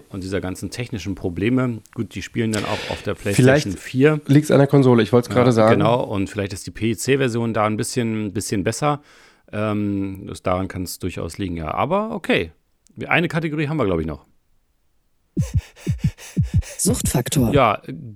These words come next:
Speaker 1: große Kampagne, großes Spiel, ähm, muss man lange viel spielen. Aber
Speaker 2: Muss
Speaker 1: danach ist doch gut, oder?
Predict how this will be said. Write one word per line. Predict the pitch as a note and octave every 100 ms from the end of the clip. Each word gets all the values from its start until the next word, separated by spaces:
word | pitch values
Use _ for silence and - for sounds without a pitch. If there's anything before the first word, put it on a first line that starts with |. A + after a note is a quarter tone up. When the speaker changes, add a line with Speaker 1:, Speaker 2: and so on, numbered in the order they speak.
| -
Speaker 1:
große | - A2 D3+ -
Kampagne, | D3+ D3 - G#2 B2+ E3
großes | C#3+ G#2 A2 - C3+
Spiel, | - - G#2 B2+ D3+ D3+
ähm, | G#2 G#2 G#2 A2 -
muss | - G2 A2+ -
man | C3
lange | G#2+ F2+ B2+
viel | B2 C3+ B2+ A#2
spielen. | - D3+ F2 D#2 - - - - -
Aber | -
Speaker 2:
Muss | E2+
Speaker 1:
danach | F2 F#2 G#2+
ist | -
doch | -
gut, | G3+ D#3+
oder? | E2+ F#3